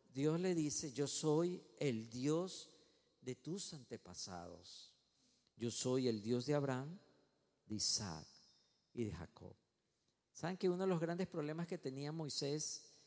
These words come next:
es que él había sido criado como egipcio,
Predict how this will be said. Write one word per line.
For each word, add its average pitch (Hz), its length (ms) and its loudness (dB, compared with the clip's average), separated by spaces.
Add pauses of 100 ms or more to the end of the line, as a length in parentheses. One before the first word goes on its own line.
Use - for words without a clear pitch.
(320)
es 143 220 4
que 151 320 4
él 156 200 6
había 165 240 8
sido 170 320 4
criado 147 460 0
como 180 220 -4
egipcio, 151 680 -2